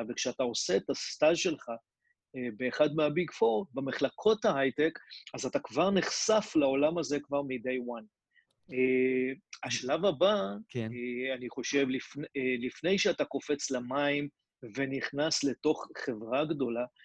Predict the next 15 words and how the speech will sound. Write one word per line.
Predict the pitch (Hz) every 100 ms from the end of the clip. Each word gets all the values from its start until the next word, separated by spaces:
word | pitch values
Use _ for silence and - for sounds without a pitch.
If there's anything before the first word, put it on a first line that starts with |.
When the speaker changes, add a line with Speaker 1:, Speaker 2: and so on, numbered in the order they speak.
| - - - -
Speaker 1:
אתה | 196 269
צריך, | - 135 135 185 - 196
אה, | 185 175 165 165 156
להשתפשף | 143 139 - 131 - 151 143
קצת. | - 113 -
עכשיו, | - 131
להשתפשף | 123 117 131 - 220
קצת | 208 214 160
זה | 147
יכול | 143 180 180
להיות | 185 180 _ - _
או | 202
בחברות | 185 - 147 151 170
מהסוג | 160 143 - - _ _ - 143
שלנו | - 135 117 110 123